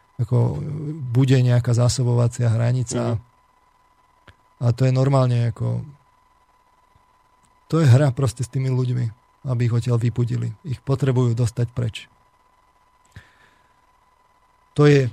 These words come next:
Speaker 1: jedna z možných interpretácií. Skúste mi povedať nejakú alternatívnu, ktorá by znela menej, menej drasticky.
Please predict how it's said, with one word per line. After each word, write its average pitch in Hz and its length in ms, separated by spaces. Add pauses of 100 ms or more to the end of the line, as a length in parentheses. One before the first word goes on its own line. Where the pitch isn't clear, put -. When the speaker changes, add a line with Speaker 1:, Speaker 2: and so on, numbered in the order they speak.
Speaker 1:
jedna 143 400
z 120 80
možných 131 320
interpretácií. 120 640
Skúste 123 480
mi 117 160
povedať 113 400
nejakú 117 240
alternatívnu, 117 800
ktorá 117 320
by 117 80
znela 117 320
menej, 120 480 (800)
menej 117 640 (1040)
drasticky. 120 640